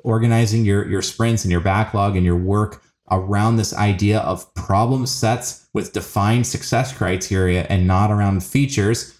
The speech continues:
you're probably on the right track to doing a really great job and having a great enterprise data product leadership organization or team on your side. So, so that's kind of my, my take today on this whole topic of kind of agile and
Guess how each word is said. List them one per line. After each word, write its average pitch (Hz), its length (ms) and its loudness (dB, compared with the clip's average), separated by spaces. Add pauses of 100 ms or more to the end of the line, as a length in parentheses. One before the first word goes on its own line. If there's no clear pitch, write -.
(140)
you're - 100 -4
probably 123 480 2
on 101 160 2
the 98 80 2
right 87 300 0
track - 360 -6
to 90 100 -2
doing 82 400 0
a 85 100 0
really 87 220 2
great 80 280 -2
job 101 460 0
and 90 180 0
having 90 300 0
a 87 60 2
great 82 440 -2 (240)
enterprise 90 520 0
data 85 200 0
product 78 380 -4 (160)
leadership 117 560 0 (260)
organization 98 720 -2
or 92 160 -2
team 92 520 0 (280)
on 90 100 -2
your 90 140 0
side. 101 420 -2 (140)
So, 90 320 -4 (540)
so 147 100 -2
that's 156 160 -2
kind 170 180 -2
of 180 80 2
my, 160 240 2
my 135 220 0
take 135 260 -2
today 123 360 2
on 107 500 0 (180)
this 104 400 -2
whole 104 160 -2
topic 87 340 -2
of 90 140 -2
kind 87 160 0
of 65 60 -6
agile 85 720 0
and 78 640 -4